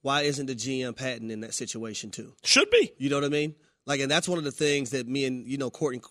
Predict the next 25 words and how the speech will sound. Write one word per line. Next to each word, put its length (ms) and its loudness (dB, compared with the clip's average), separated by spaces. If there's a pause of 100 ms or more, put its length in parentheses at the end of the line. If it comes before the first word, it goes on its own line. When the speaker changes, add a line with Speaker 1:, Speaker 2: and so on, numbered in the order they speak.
(120)
Speaker 1:
uh, 260 -2
Corona 420 -4
was 100 -6
kinda 240 -4
touching 320 -4
on 120 -6
yesterday 380 -2
on 100 -2
Keyshawn, 380 -4
J 140 -4
Will, 140 -6
and 100 -8
Max 320 0
is 80 -6
that, 180 -2 (380)
okay, 240 2
yeah, 320 4 (240)
but 100 -6
somebody 360 4
had 260 0
to 160 0
hire 460 4
Nathaniel 500 -2
Hackett, 400 -2
who 220 2